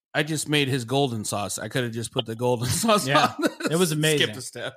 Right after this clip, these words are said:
Speaker 2: I did, Zach, just so you know, I did ask him specifically. I took the first bite and I tasted mustard on the ham and I said, "Is this Zach's mustard?" Because if it was a no, I would have spit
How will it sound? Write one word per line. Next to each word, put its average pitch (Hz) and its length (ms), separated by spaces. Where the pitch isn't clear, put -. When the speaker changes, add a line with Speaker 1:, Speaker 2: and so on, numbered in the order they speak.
Speaker 2:
I 190 140
did, 226 480
Zach, 202 220
just 220 120
so 240 80
you 220 120
know, 214 120
I 190 140
did 196 220
ask 185 280
him 180 120
specifically. 170 480
I 156 60
took 175 180
the 156 60
first - 260
bite 156 280
and 147 80
I 147 100
tasted 151 360
mustard 143 320
on 135 80
the 135 80
ham 135 360
and 143 100
I 143 60
said, 135 420
"Is 151 220
this 139 160
Zach's 143 320
mustard?" 113 340
Because 131 240
if 139 60
it 147 100
was 135 160
a 131 80
no, 147 440
I 135 80
would 127 120
have - 100
spit - 260